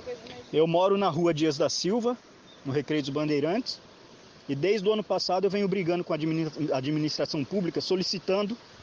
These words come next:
um tapa-buraco, que a, a Secretaria de Obras fez o tapa-buraco em metade da rua,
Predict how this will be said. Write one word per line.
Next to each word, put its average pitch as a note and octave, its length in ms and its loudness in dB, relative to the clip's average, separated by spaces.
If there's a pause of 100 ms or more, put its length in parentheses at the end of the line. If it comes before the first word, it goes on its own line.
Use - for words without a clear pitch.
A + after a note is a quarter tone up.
(960)
um D#3+ 120 -2
tapa-buraco, F3 840 0 (1500)
que E3 100 -2
a, D3+ 680 0
a - 20 -4
Secretaria F#3+ 560 0
de F3+ 100 0
Obras G3 480 0 (140)
fez F#3+ 260 0
o E3 60 -10
tapa-buraco E3+ 640 0
em F#3 40 2
metade G3+ 400 0
da G3 140 2
rua, A3 300 0